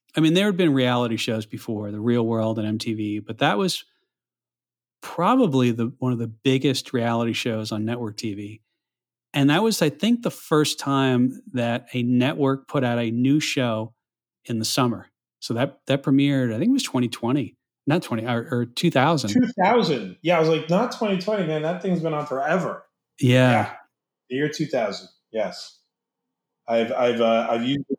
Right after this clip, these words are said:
Speaker 2: Google machine. I didn't have to use Chat G P T to find out when it came out. Google told me.
Speaker 1: I mean, do you, do you remember how big that was back then? It was massive.
Speaker 2: I do.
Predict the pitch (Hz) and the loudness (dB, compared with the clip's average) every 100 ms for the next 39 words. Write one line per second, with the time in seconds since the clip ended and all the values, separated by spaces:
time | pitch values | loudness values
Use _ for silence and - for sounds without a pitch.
0 | - 160 156 147 131 - 123 120 - _ | -4 0 2 2 0 -4 -2 -2 -4 _
1 | - _ 104 90 87 _ - 110 110 110 | -20 _ -10 -8 -10 _ -8 -4 -4 -6
2 | 107 110 101 - 107 98 104 95 92 - | -6 -6 -6 0 0 0 -4 -6 -8 -4
3 | 95 90 - 95 90 90 90 87 92 90 | -6 -6 -6 -4 -2 -4 -8 -12 -10 -8
4 | 82 82 _ 107 101 90 - - _ _ | -8 -14 _ -6 -4 -6 -10 -14 _ _
5 | _ _ _ _ _ _ _ _ _ _ | _ _ _ _ _ _ _ _ _ _
6 | _ _ _ - 143 135 180 156 - 165 | _ _ _ 2 4 6 4 2 4 4
7 | 185 165 139 113 120 147 175 185 - 175 | 4 2 0 2 2 2 2 0 -2 -2
8 | 185 196 190 _ _ 170 160 143 196 131 | 0 -2 -2 _ _ 0 2 2 2 0
9 | 131 185 302 175 | 0 2 2 0